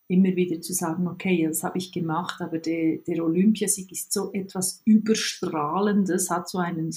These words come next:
eine Sogwirkung, dass da oft die Gedanken oder das Hören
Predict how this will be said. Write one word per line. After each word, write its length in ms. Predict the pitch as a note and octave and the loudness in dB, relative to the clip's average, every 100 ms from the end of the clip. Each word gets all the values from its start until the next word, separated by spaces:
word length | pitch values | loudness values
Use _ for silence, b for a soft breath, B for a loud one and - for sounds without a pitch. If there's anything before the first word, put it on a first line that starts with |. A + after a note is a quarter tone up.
| - | -8
eine 220 | E3+ E3+ | -8 -4
Sogwirkung, 920 | D#3+ - F3 F#3 F3+ F#3 F3+ E3 F#3 B B B B _ | -4 -2 -2 0 2 2 0 -6 -8 B B B B _
dass 320 | E3+ F3 - - | -4 -2 -2 0
da 200 | D3 - | -2 -2
oft 460 | F3 E3+ - - | -6 -8 -14 -10
die 120 | F3+ | -8
Gedanken 640 | - D#3+ D3 F3 F3+ G3 E3 | -6 -4 -4 -4 -4 -2 -2
oder 200 | D3+ D3+ | -2 -6
das 300 | D#3 D3+ - | -6 -8 -6
Hören 760 | E3 F3 G3+ G3+ F#3 - - | 2 4 6 6 4 2 -6